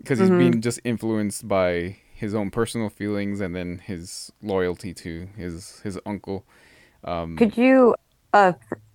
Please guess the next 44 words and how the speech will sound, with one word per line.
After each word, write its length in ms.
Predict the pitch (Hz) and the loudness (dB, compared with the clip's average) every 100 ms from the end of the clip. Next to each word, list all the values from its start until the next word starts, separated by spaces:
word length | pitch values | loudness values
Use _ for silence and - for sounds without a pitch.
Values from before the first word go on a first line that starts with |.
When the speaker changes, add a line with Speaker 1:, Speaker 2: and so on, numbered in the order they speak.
| _ | _
Speaker 2:
sorry, 300 | - 196 190 | 4 6 8
for 160 | 214 208 | 8 8
listeners, 580 | 214 214 247 240 247 | 8 6 6 6 6
could 180 | - 220 | 4 2
you 120 | 233 233 | 4 6
kinda 240 | 254 262 | 6 8
give, 300 | 233 226 202 | 8 8 8
like, 200 | 214 202 | 8 8
a 40 | 190 | 8
little 220 | 196 202 | 10 8
brief 400 | 175 180 180 - | 8 8 8 6
synopsis 720 | - 175 170 - 190 190 - | 4 8 8 6 4 6 4
of 100 | 170 | 2
the 80 | 175 | 4
movie? 240 | 170 165 | 4 6
I 140 | - 226 | 6 8
kinda 260 | 269 277 277 | 8 8 8
know 160 | 269 | 8
what 100 | 269 | 8
it's 120 | 254 247 | 6 6
about, 340 | 247 247 - | 8 8 6
but 160 | 190 180 | 2 4
for 100 | 190 | 6
the 80 | 180 | 8
listeners. 580 | 180 196 208 226 226 - - | 8 6 4 4 0 -6 -8
Speaker 1:
Right. 380 | 127 104 85 - _ | 0 2 2 -4 _
Um, 640 | 120 113 110 107 110 113 - | 2 4 4 4 0 -2 -6
so 640 | - - 117 110 110 104 - | -14 -2 2 2 2 0 -2
I 80 | - | -8
don't 180 | 117 127 | -6 -2
know 180 | 135 120 | 0 2
the 180 | 110 - - 202 | 0 -4 0 8
Speaker 2:
You 100 | 226 | 10
are 100 | 226 | 10
Speaker 1:
time 40 | |
Speaker 2:
good 120 | 240 269 | 10 10
at 80 | 240 | 10
Speaker 1:
frame. 100 | 214 | 10
Speaker 2:
doing 160 | 208 | 10
these. 360 | 196 185 180 170 | 8 10 8 6
Speaker 1:
Oh, 180 | 90 101 | 0 0
boy. 320 | 98 87 - | 0 -2 6
Speaker 2:
Yeah, 180 | 190 185 | 8 10
you're 280 | 175 196 | 10 10